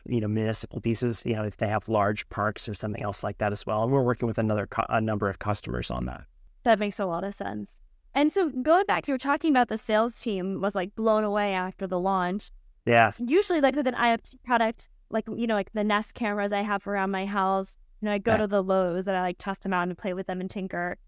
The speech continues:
Speaker 2: And there used to be beta in San Francisco, which was so fun to test out, like, new I O T product. Rest in peace, Lund Beta. Um, but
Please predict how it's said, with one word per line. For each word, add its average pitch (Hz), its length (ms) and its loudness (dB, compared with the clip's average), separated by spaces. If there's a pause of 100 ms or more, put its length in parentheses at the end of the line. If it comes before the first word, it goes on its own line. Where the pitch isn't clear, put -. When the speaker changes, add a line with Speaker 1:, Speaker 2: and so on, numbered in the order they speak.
(120)
Speaker 2:
And 262 120 2
there 285 60 4
used 302 300 -2
to 311 60 0
be 311 100 0
beta 247 640 2
in 254 160 -2
San 247 180 0
Francisco, 240 500 -2
which 240 160 -2
was 247 140 -6
so 247 160 -4
fun 233 380 2
to 226 80 -8
test 226 260 -2
out, 214 80 -2
like, 220 160 -6
new 233 180 0
I 220 200 2
O 220 80 0
T 226 180 -6
product. 220 420 -4 (300)
Rest 311 240 4
in 311 140 0
peace, 311 300 -2
Lund 247 260 2
Beta. 226 400 0 (340)
Um, 294 480 2 (400)
but 311 180 6